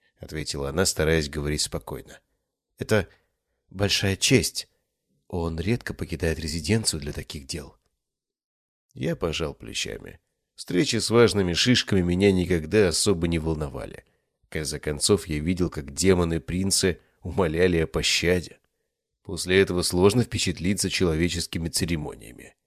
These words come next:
Когда корабль пришвартовался, я увидел внушительную делегацию на причале.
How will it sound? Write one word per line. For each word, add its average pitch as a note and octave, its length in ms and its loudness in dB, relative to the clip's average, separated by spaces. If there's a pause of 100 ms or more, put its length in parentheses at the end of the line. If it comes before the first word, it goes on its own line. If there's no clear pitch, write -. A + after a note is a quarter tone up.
(880)
Когда A2+ 320 -8
корабль B2+ 400 2
пришвартовался, F2+ 840 0
я E2 180 0
увидел F2+ 300 2
внушительную F2 600 -4
делегацию E2+ 680 -2
на E2+ 100 -4
причале. - 600 -8